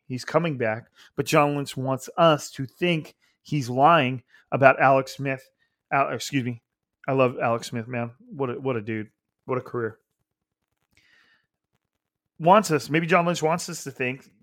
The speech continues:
that he's hiding the fact that Alex Mack's, Mack's retiring, but in reality, Alex Mack's coming back. And so, the, you know, this is, this is unbelievable chess in space. So we'll see.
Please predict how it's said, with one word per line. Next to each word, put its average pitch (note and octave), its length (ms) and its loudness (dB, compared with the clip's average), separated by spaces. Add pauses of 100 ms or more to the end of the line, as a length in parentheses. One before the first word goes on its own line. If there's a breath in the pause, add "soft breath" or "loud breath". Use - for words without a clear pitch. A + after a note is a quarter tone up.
that B2 160 -2
he's E3+ 260 0
hiding F3 380 0
the A#2+ 60 -8
fact A#2+ 340 0
that C#3 100 -8
Alex A#2+ 380 -2
Mack's, - 360 -10
Mack's B2 360 -2
retiring, B2 480 -2 (400 loud breath)
but C#3 100 4
in C3+ 100 0
reality, D3 400 6
Alex C3+ 240 2
Mack's C3+ 240 0
coming B2 220 -12
back. C3+ 420 -2 (320 soft breath)
And B2+ 180 -2
so, C3+ 140 -6
the, C#3+ 140 -10
you D3+ 140 -8
know, G2+ 200 -8 (140)
this C#3+ 220 -12
is, A#2+ 180 -10
this - 240 -12
is D#3+ 80 -18
unbelievable B2 680 -4 (200)
chess - 320 -6
in G#2 80 -12
space. - 380 -10
So G#2 220 -12 (640)
we'll G#3+ 160 12
see. D3 280 4